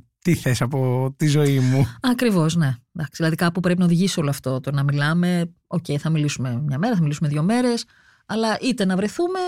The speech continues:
Speaker 2: είτε τα αφήνουμε. Δηλαδή πρέπει να υπάρχει μια... Το να μιλάμε ατελείωτες ώρες, δεν έχει κανένα νόημα, οκ. Δεν, επειδή δεν είμαστε και φίλοι,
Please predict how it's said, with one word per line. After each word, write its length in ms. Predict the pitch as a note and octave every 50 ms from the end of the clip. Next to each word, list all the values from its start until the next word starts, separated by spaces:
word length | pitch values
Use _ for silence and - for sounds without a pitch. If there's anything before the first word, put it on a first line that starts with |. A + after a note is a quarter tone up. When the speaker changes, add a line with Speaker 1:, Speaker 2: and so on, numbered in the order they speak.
| F4 F4+ - - F4+ F4
Speaker 2:
είτε 140 | E4+ - D#4+
τα 80 | - B3+
αφήνουμε. 360 | - B3+ A3 F3 D#3+ D#3 D#3
Δηλαδή 360 | D#3 D#3+ D#3+ D#3 E3 F3+ F#3
πρέπει 300 | F#3 - G3 G3 - F#3+
να 60 | F#3+
υπάρχει 400 | F#3+ F#3 F#3+ F#3+ F#3+ F#3 - F#3+
μια... 540 | F#3 F#3+ F#3+ F#3+ F#3 F#3 F3+ F3+ F3+ F3 F3 -
Το 80 | - E3
να 140 | E3+ D#3+ D#3+
μιλάμε 840 | D#3+ D#3 D#3+ F3 F#3 G3 G3 F#3+ F#3 E3+ E3 E3 D#3+ D#3 D#3 D#3 - _ _ _
ατελείωτες 580 | - D#3+ D3 - D#3 E3+ F#3+ F#3 - E3 D3+ -
ώρες, 540 | F#3+ F#3+ F#3 E3+ D3+ D3 - - - - - _ _ _ _ _ _
δεν 160 | - A#3 A3
έχει 100 | G3+ F3+
κανένα 300 | - D#3 D3 D3+ D3+ D3
νόημα, 500 | C#3+ C#3+ C#3 C#3 C#3 D3+ E3 F3+ G3 A3 -
οκ. 160 | - - - - C#3 B2+ C#3+ C#3+ - _ _ _ _
Δεν, 400 | - D#3+ D#3+ D3+ D3+ D3 D3 C#3+
επειδή 300 | D3+ D3+ D3+ - E3 D#3
δεν 100 | E3+ F3+
είμαστε 220 | E3+ D3+ D3 - E3
και 100 | - D3+
φίλοι, 420 | - - D#3+ D#3 D#3+ F#3 A3 A#3+